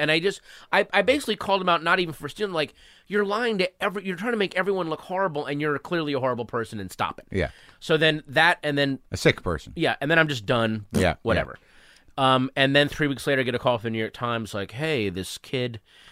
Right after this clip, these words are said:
Speaker 1: did a, the, the valedictorian speech at Columbia and basically did one of your bits as if it happened to him." I was like,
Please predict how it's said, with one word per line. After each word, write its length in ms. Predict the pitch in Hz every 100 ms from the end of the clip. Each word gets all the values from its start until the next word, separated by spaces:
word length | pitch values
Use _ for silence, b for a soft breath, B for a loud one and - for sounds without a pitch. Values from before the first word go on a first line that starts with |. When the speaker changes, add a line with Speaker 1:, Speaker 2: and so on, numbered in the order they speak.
| b b -
Speaker 1:
did 140 | 117
a, 180 | 110 107
the, 420 | 92 98 95 82 -
the 80 |
valedictorian 680 | 98 113 113 104 - 123 120
speech 260 | 107 113 104
at 60 | -
Columbia 580 | 113 160 156 117 120 -
and 320 | 117 110 104
basically 380 | 107 120 - 110
did 160 | 113
one 140 | 104 107
of 40 |
your 80 | 101
bits 220 | 92 98
as 100 | 90
if 80 | 85
it 60 | 92
happened 340 | 120 120 92
to 60 | 87
him." 260 | 85 80 b b b b b b b
I 40 |
was 120 | 135 127
like, 160 | 113